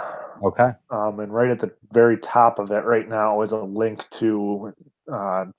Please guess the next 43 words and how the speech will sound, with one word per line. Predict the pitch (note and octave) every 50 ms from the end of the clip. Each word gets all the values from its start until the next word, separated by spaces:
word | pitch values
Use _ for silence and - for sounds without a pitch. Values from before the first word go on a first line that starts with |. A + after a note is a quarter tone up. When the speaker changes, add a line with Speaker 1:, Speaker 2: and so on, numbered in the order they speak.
| - - -
Speaker 2:
coronavirus | - - A#2 A2+ A2+ G#2+ G2+ G#2 A2 G#2+ G#2+ G#2+ G#2+ G#2 - G#2+
or | G2 - _ _ _ _ -
covid | - - A2 G#2 G2 G2+ G2 F#2 - _ - - G#2 G#2 G2+ G#2 G2+ F#2+ G#2 G2+ G#2 G2+ F#2 - -
nineteen | - G#2 G#2 - - - - A2 G#2 G2+
relief. | G2+ G2+ G2+ G#2 A2 A#2 A2+ - - - _ _ _ _ _ _ _ _ _ _ _ _ _ _ _ _ -
Um, | - G#2+ G2+ G2 G2 F#2+ F#2 F#2 F#2 - _ _ -
<clears throat> |
but | - B3 - F#3+ D#3+ C3+ A2 G#2 F#2+ _ _ - A2+ F#2+
there's | A2 G#2 G2+
a, | G2+ G2 - - _ _ -
there's | - F#2+ F2+ G#2
a | G2
tab | - - A#2 A2 G#2+ G2+ G#2+
under | G2+ G2+ G2 F#2
the | G2 F#2+
resource | G2+ G#2 G2 - - F#2 F2+ -
section | - A2 F#2+ - - - G2 F#2+ F#2 F#2 F#2 _ - -
that | G#2 -
you | G2 F#2
can | - G2+ F#2
find | - - G2 F#2 F#2 F2
too | - G#2+ G2 F#2
that | F2+ F2+ -
will | F#2+ F#2+ F#2
bring | F#2 G2+ F#2+ F#2+ F#2+
you | F2+ F2
to | F2+ F#2+
the | F2+ E2+
whole, | - G#2 G2+ G2 F#2+ F#2+ F#2 F2+ _ _ _ - A#2+
um, | G#2+ F#2+ F#2 F#2 F2+ F#2 F#2 G2 _ _ _ _ _ _ _ _ _ _ _ _ _ _ - -
one | G#2+ A2+ A2 G#2 G#2 F#2
page | - G#2 G2+ F#2+ F#2+ F2+ G2
of, | F#2 F2 - - _ -
of | - B2 A2 G2
all | G2 G2+ G2
the | G2 G2
information | F#2+ F2 - - G2 F2 F2 - - F#2+
that's | F2+ F2+ E2+ - -
out | F#2+ F#2 F2
there | - G2 F#2 F2+
that | F2+ E2+
we're | F2+ F#2+ F#2
updating | F#2 F2+ - - G#2+ F#2 F2 F2+ F2+ F#2+